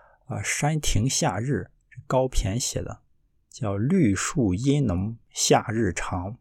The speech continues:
楼台倒影入池塘，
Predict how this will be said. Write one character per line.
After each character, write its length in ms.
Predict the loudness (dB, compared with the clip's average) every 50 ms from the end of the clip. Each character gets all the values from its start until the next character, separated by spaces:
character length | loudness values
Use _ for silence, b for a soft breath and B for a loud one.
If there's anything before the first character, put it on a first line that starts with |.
| _ -20 b b b b b b b b -2
楼 340 | 0 2 4 4 4 2 2
台 340 | 0 2 2 2 0 -2
倒 300 | 0 2 4 6 6 6
影 380 | 4 0 -2 -4 -6 -8 -10 -12 _ _ _ _ -12
入 400 | -10 -8 -2 -2 0 0 0 -2
池 300 | -4 -4 0 2 2 2
塘， 400 | 2 0 0 0 -2 -4 -6